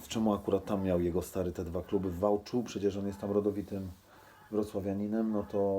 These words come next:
dlaczego miał w-, dwa kluby w Wałczu? I skąd tam w ogóle się wziął? No bo przecież to jest jednak kawałek trochę chyba od Wrocławia, to nie jest przy Wrocławiu, to jest gdzieś zachodniopomorskie, kurwa, Wrocław to jest Dolny Śląsk, przecież to jest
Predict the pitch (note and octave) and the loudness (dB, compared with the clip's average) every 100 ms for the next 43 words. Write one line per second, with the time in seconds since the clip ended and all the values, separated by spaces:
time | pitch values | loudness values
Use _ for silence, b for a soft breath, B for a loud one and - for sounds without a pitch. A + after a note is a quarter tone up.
0 | G2 G2 F#2+ F#2+ F#2+ - B B B B | 0 0 0 -2 -6 -12 B B B B
1 | B - G#2+ A2+ G#2 G2+ G2+ F#2+ - - | B -2 0 0 0 0 0 -2 -6 -6
2 | F2+ F2+ G2+ G#2 G2 F#2 G2+ F2 - C3 | -4 2 2 2 -2 4 6 6 2 2
3 | D#3 - - - - - _ - - G2+ | 2 -2 -16 -18 -20 -20 _ -20 -12 -4
4 | G#2+ G#2+ A2 A2+ A#2 A#2 A#2 A#2 B2 B2+ | 0 0 2 0 0 -2 -2 -2 -4 -4
5 | - _ _ B B B B - - - | -10 _ _ B B B B -20 -4 0
6 | C#3 C3+ D#3 C#3+ D3 D#3 D#3 F#3 F#3 B2+ | 0 2 0 0 4 4 4 0 2 4
7 | A2 G2 - - - G2+ G2+ G2 F2+ G#2+ | 2 0 -4 -10 -2 -2 0 -4 -4 2
8 | A#2+ F2+ - E2+ F2+ E2+ E2+ E2 F2 - | 4 4 2 -2 0 2 2 2 -4 -4
9 | E2+ E2 F2+ E2+ E2 - E2+ E2+ - D#2+ | -2 -2 -2 -2 -4 -4 -2 0 0 0
10 | E2 E2 E2+ E2 E2 E2+ D#2+ E2+ D#2 - | -2 -2 0 0 -2 -2 -4 -2 -2 -4
11 | - D#2+ D#2+ E2 E2 F2 D#2+ F2+ E2+ E2+ | -8 -4 0 0 0 -4 -4 -2 0 0
12 | F2 - E2+ D#2 - D#2 - D#2 D2 | -2 -2 -4 -4 -8 -10 -8 -8 -8